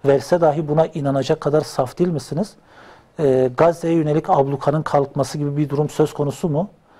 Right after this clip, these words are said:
Siyonistler bunu kendi gönül rızasıyla yapacaklar mı? Mescid-i Aksa'ya yönelik bundan sonra herhangi bir saldırı, tecavüz, ihlal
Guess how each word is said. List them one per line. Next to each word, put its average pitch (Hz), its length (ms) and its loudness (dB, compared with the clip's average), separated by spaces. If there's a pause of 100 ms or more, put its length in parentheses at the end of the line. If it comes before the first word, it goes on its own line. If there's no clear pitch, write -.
(120)
Siyonistler 143 580 0
bunu 143 160 0
kendi 139 300 -4
gönül 139 260 2
rızasıyla 135 440 0
yapacaklar 135 580 0
mı? 139 200 -2 (520)
Mescid-i 180 420 0
Aksa'ya 160 340 2
yönelik 156 500 0
bundan 147 300 0
sonra 160 320 -2
herhangi 151 500 -2
bir 151 100 0
saldırı, 139 640 2
tecavüz, 135 760 0
ihlal 143 460 0